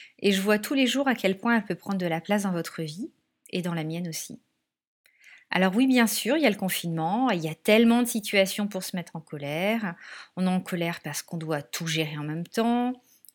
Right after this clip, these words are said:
en colère parce que les décisions du gouvernement ne nous semblent pas cohérentes, en colère parce que,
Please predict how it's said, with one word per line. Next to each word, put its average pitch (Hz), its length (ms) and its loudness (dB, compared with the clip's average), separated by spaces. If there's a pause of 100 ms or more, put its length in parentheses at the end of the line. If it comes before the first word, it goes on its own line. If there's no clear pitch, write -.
en 226 100 4
colère 208 400 2
parce - 200 -6
que 185 100 -8
les 175 80 -2
décisions 185 540 -4
du 170 100 -6
gouvernement 170 720 -4
ne 156 80 -6
nous 151 100 -6
semblent 143 280 -10
pas 135 120 -8
cohérentes, 233 720 0
en 202 80 2
colère 208 420 2
parce 175 220 -4
que, 170 260 -6